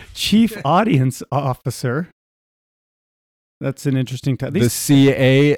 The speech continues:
Speaker 1: O?
Speaker 2: They have a
Speaker 1: I'm the cow. I'm the, I'm the C A O
Speaker 2: I, I,
Speaker 1: of the D O.
Speaker 2: I found the job I want. I want to be the director.
Speaker 1: O M?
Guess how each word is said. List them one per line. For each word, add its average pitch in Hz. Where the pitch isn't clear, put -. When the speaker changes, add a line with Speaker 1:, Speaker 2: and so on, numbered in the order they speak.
Speaker 1:
O? 151
Speaker 2:
They 165
have 156
a 147
Speaker 1:
I'm 156
the 127
cow. 123
I'm 139
the, 123
I'm 139
the 120
C 139
A 127
O 131
Speaker 2:
I, 151
I, -
Speaker 1:
of 143
the 110
D 120
O. 120
Speaker 2:
I 156
found 175
the 156
job 123
I 110
want. 90
I 123
want 151
to 156
be 131
the 107
director. 113
Speaker 1:
O 156
M? 156